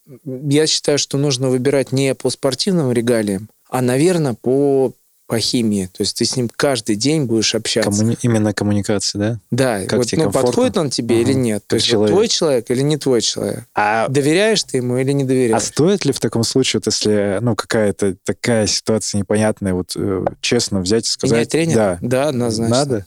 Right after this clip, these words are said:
Speaker 1: Да. У меня было
Speaker 2: пробовать?
Speaker 1: вот три тренера, и как бы со всеми у меня отличные отношения, все подошли с пониманием. То есть, э, Игорь Александрович Редлаву, я ему сказал: "Игорь Александрович, я хочу в бег, и вот я хочу попробовать новую методику". И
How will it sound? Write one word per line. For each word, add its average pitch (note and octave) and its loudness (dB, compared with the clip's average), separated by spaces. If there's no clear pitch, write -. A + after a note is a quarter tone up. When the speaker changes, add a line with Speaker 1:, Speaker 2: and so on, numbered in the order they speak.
Speaker 1:
Да. A#2 0
У A2+ -2
меня C3+ 2
было F3 2
Speaker 2:
пробовать? D3 2
Speaker 1:
вот - -20
три C#3 0
тренера, D#3 2
и A#2+ 0
как B2 -2
бы B2+ 0
со C3 0
всеми C#3+ 0
у C3+ 2
меня B2+ 2
отличные C3+ 0
отношения, D3 0
все - 0
подошли B2+ 0
с - -2
пониманием. D#3 0
То - 0
есть, - -2
э, B2 0
Игорь C3 2
Александрович B2+ 0
Редлаву, A#2+ 2
я A#2 2
ему B2 -2
сказал: E3 0
"Игорь B2 0
Александрович, B2+ -2
я A2 0
хочу A2 -6
в A2 -8
бег, D3+ 0
и G#2+ -2
вот A2 -6
я C3 4
хочу A#2+ -2
попробовать B2+ 0
новую B2 0
методику". A2+ -2
И A2+ 0